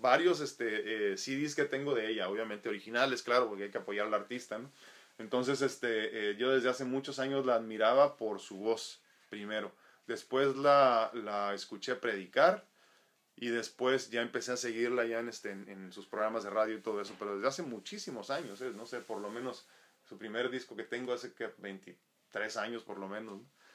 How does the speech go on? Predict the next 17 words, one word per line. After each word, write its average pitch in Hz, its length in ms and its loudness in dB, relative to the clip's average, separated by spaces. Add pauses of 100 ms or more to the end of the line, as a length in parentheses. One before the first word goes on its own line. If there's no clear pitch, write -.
(160)
Entonces 107 340 -6
sí, 110 140 -6
yo 110 140 0
soy 117 160 -4
su 117 120 -10
fans. 139 540 -2 (300)
Y, 113 120 -6
este, 113 400 0
y 139 120 0
una 180 160 8
vez 190 160 8
más, 190 220 8
la 156 100 8
visualización 123 760 0
para 151 160 6
la 123 140 4
materialización. 120 960 0